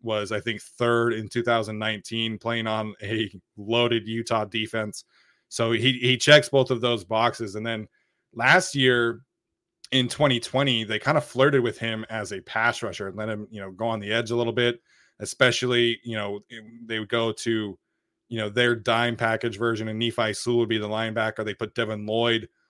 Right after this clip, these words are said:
on the line of scrimmage and be an edge rusher. They, they flirted with that in twenty twenty. And then in twenty twenty-one, you know, he would go, he would get ten to fifteen snaps consistently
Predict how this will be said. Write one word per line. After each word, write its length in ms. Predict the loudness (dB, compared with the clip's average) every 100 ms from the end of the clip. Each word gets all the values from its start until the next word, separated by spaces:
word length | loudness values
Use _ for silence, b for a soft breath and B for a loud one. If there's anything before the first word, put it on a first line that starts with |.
| _ 0
on 140 | 2
the 100 | 2
line 180 | 0 -2
of 100 | -4
scrimmage 320 | -4 -4 -4
and 120 | -6
be 100 | -6
an 100 | -8 -10 -2
edge 380 | 0 0 -2 -8
rusher. 320 | -6 -6 0
They, 160 | 2 4
they 160 | 2
flirted 460 | 0 6 10 10 8
with 160 | 4 4
that 300 | 4 4 0 _ _ _
in 140 | -10 -6
twenty 260 | -4 -4
twenty. 480 | -4 -2 -2 -4 -12 _ _ _ _
And 120 | -2 2
then 100 | 4
in 100 | 2
twenty 280 | 0 0 0
twenty-one, 880 | -2 -4 -2 4 6 6 2 -6 -14 _ _
you 120 | -4
know, 260 | -2 -2 -4
he 220 | -6 -2 0
would 180 | -2
go, 280 | 0 0 0
he 160 | -2 -2
would 160 | 0
get 240 | 0 -2 -2
ten 180 | -2 0
to 60 |
fifteen 420 | 0 -4 -4 -6 -6
snaps 520 | -6 -2 -2 -4 -10
consistently 1000 | -12 -8 -2 0 0 -2 -6 -10 -14